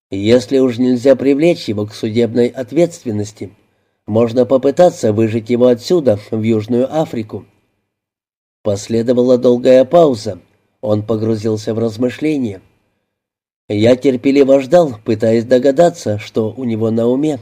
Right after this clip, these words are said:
Наконец он сказал: «Что ты хочешь получить за сотрудничество с нами?» «Эксклюзивное право для Блейз».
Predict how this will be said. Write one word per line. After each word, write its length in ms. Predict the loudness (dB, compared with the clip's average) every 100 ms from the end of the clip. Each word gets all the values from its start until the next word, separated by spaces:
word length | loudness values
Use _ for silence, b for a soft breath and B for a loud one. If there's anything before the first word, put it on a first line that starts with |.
| _ _ _ _ _ _
Наконец 600 | -4 -4 -4 -4 -4 -4
он 140 | -6 -6
сказал: 540 | -4 -2 0 -2 -4 _ _ _ _ _ _
«Что 300 | -2 2 2
ты 160 | 0 -2
хочешь 460 | 0 0 -2 -2
получить 600 | 0 0 0 0 -2 -2 -6
за 260 | -2 -2
сотрудничество 920 | -2 -4 -4 -6 -4 -6 -8 -6 -4 -4
с 100 | -2
нами?» 360 | -2 -4 -8 _ _ _ _ _ _ _ _ _ _ _ -4
«Эксклюзивное 960 | -4 -4 -4 -2 0 0 2 4 4
право 360 | 4 2 2 0
для 200 | 0 0
Блейз». 460 | 0 -2 -4 -12